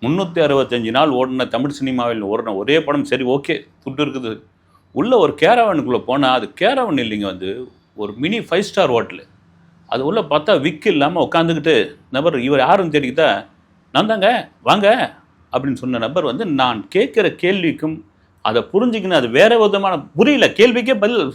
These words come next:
கேள்வியே புரியல. அப்புறமா தான் தெரிஞ்சது, "ஐயையோ, தே-, நமக்கு தேவையில்லாத ஒரு நபரை வந்து இன்டர்வியூக்குன்னு வந்துட்டோமே,"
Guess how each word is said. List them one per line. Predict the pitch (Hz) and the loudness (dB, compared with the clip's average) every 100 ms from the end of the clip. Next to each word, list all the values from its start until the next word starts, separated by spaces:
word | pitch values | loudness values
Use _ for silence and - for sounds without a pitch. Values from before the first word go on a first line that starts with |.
| 127 | 2
கேள்வியே | 190 247 254 | 4 6 4
புரியல. | 170 208 165 101 - _ _ _ _ _ _ | 4 4 4 2 -2 _ _ _ _ _ _
அப்புறமா | 117 156 151 151 | 0 0 0 2
தான் | 165 | 2
தெரிஞ்சது, | 139 135 127 117 | 0 -4 -4 -4
"ஐயையோ, | 107 123 117 110 127 120 _ _ _ _ _ _ _ _ 110 | -2 -4 -6 -6 -6 -8 _ _ _ _ _ _ _ _ -4
தே-, | 107 104 101 107 | -4 -4 -6 -8
நமக்கு | 120 113 104 | -8 -8 -8
தேவையில்லாத | - 170 175 170 170 | -4 -2 -2 -4 -2
ஒரு | 147 117 | -4 -4
நபரை | 117 123 | -4 -2
வந்து | 113 117 | -2 -2
இன்டர்வியூக்குன்னு | 139 131 151 135 127 110 | -4 -2 -4 -2 -4 -6
வந்துட்டோமே," | 101 104 98 110 | -8 -8 -8 -10